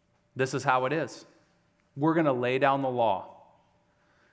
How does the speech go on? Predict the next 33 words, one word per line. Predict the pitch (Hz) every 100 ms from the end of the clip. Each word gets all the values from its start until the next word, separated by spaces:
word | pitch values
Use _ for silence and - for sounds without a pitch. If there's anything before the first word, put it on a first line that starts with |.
| _
And | 151 147 131
women | 185 220 160 143 147 -
are | 139 135
not | 139 139 143
just | 190 180
forbidden | - 156 127 139 139
from | 139 139
teaching | - 147 139 143
in | 135
the | 123
Southern | 139 131 131 139
Sunday | - 143 143
morning | 147 139 139
gathering | 135 120 117 123 120 117 127 - _ _ _ -
and | 127
serving | - 139 139 143
as | 139
elders, | - 143 135 120 117 - - _ _ _
but | 135 139 139 - -
are | 127 123
fundamentally | - 139 156 170 147 139 131 127 123 123 131 _ _ _ _ _ _
cut | - - 147
off | 135 110 110 -
in | 117
the |
life | 110 113 113
of | 110
the | 113
church | - 110 98 - - _ _ -
and | 135
are | 127
forbidden | - 123 110 120 127
from | 135 - 117 110